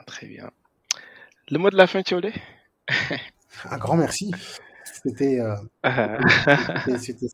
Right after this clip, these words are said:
Speaker 2: super intéressant et, euh, et content d'avoir partagé en tout cas, euh, ces, mes expériences, euh, et cette conversation, euh, avec toi. Euh, toi particulièrement parce que bon,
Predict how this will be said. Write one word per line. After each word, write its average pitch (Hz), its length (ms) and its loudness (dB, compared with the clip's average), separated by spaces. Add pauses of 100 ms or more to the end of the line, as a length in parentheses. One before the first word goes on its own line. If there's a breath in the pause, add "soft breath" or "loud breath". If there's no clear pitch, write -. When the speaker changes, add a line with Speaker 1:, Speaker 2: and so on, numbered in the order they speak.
Speaker 2:
super 139 220 0
intéressant 135 600 -2
et, 120 300 -4
euh, 113 160 -6 (720)
et 110 80 -14
content 120 360 -8
d'avoir 113 280 -4
partagé 120 380 -8
en 110 80 -10
tout 110 120 -18
cas, 113 380 -8
euh, 107 260 -14 (540)
ces, 101 600 -14 (420)
mes 139 120 -2 (100)
expériences, 127 840 -4
euh, 110 240 -4 (1080 soft breath)
et 113 60 -16
cette 113 220 -8
conversation, 135 880 -6
euh, 110 340 -8 (960)
avec 110 240 -6
toi. 139 340 -4 (600)
Euh, 113 280 -6 (460)
toi 147 360 2
particulièrement 135 720 -6
parce 113 180 -8
que 120 100 -14
bon, 110 460 -10